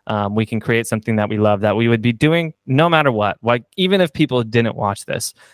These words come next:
we would be doing this show 'cause it's just a lot of fun for us. And so the fact that we now have a team that the show can sustain and we can have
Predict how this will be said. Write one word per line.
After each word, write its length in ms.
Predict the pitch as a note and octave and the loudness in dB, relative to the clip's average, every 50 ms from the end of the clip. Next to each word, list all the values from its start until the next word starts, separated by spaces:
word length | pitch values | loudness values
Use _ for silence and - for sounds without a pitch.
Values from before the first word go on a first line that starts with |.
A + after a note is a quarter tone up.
| _ _ | _ _
we 120 | - B2 B2 | 0 2 4
would 160 | A#2 A#2 A2 | 4 4 2
be 120 | A2 A#2 | 2 0
doing 220 | G2+ A2 G#2+ G#2 G#2 | 0 -2 -2 -2 -4
this 120 | G#2 G2+ | -6 -6
show 220 | - - G2+ G2 G2 | -4 -4 -4 -4 -2
'cause 160 | - G#2 F#2+ | -4 -2 -2
it's 140 | G2 F#2+ - | -2 -4 -2
just 260 | - A2 G2 - - | -2 -4 -4 -2 -4
a 60 | G2+ | -2
lot 200 | G2+ G2+ G2+ G2 | 0 0 0 0
of 80 | G2 - | -4 -4
fun 240 | - G2 G2 G2 | -4 -4 -4 -2
for 140 | F#2+ - A#2 | 0 2 4
us. 260 | A#2 A#2+ B2 - - - _ _ _ _ _ - | 4 4 2 0 -6 -16 _ _ _ _ _ -6
And 100 | A#2+ A2+ | -6 -2
so 80 | - | 0
the 100 | A2+ A2 | 0 0
fact 320 | - - A#2 A2+ A2 - - | 2 2 2 0 0 0 0
that 260 | A2 G#2 G#2 G#2 - _ _ _ _ _ _ _ _ _ _ _ _ _ _ - | 2 2 2 2 -2 _ _ _ _ _ _ _ _ _ _ _ _ _ _ -4
we 160 | - A2+ A2+ | 0 2 4
now 200 | A2+ A2+ A2 A2 | 4 4 4 2
have 160 | G#2 G#2 G#2+ G2 | 0 -2 -4 -6
a 60 | F#2+ | -6
team 460 | - - - C3+ C3 B2+ B2 B2 B2 | -6 -2 0 0 2 2 0 0 0
that 140 | A#2 G#2+ - | 0 -2 -2
the 80 | G#2 | -4
show 240 | G2+ - - A2+ G#2 | -6 -2 -2 -2 -2
can 140 | - - G#2 | -2 -4 -8
sustain 600 | - - G2+ - - C3 B2+ B2 B2 B2 A#2+ A#2 | -8 -8 -10 -4 0 0 0 2 0 -2 -2 -4
and 120 | G#2+ G#2 | -4 -4
we 100 | G2+ G#2 | -6 -6
can 120 | - - G2+ | -4 -4 -4
have 380 | G#2 G#2 G#2 G2+ G2+ F2+ - | -2 0 -2 -2 -2 -6 -8